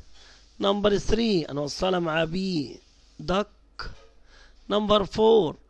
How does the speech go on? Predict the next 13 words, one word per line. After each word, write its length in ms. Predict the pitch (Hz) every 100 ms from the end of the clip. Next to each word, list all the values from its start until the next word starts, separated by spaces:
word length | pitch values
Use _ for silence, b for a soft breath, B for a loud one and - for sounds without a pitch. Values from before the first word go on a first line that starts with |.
| -
هنوصلها 600 | 151 156 139 - 185 165
مع 220 | 156 147
letter 340 | 160 180 185 170 -
A. 440 | 175 180 165 139 143 _
sheep. 440 | - - 175 202 - _ _ - - B B B B B B
Number 360 | 190 202 202 190
five. 580 | - 220 185 135 -
هنوصلها 500 | 156 135 123 165 165
مع 200 | 165 156
letter 320 | 165 160 165 156
D. 420 | 156 170 170 165 _
a 120 | 147 151
horse. 800 | 160 214 175 - - - -